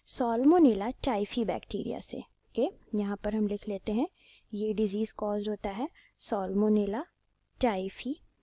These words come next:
बैक्टीरिया से। अब यहाँ अगर हम सेकंड की बात करें, that is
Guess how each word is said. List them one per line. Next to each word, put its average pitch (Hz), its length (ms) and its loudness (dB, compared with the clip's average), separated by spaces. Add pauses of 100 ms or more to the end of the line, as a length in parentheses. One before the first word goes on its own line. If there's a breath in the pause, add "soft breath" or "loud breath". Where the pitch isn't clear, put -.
(120)
बैक्टीरिया 226 680 -2
से। 311 200 -6 (580 loud breath)
अब 214 160 -8
यहाँ 220 320 0
अगर 226 240 0
हम 254 100 6
सेकंड 240 400 4
की 254 100 -2
बात 214 260 -4
करें, 247 260 0
that 202 300 -2
is 311 100 0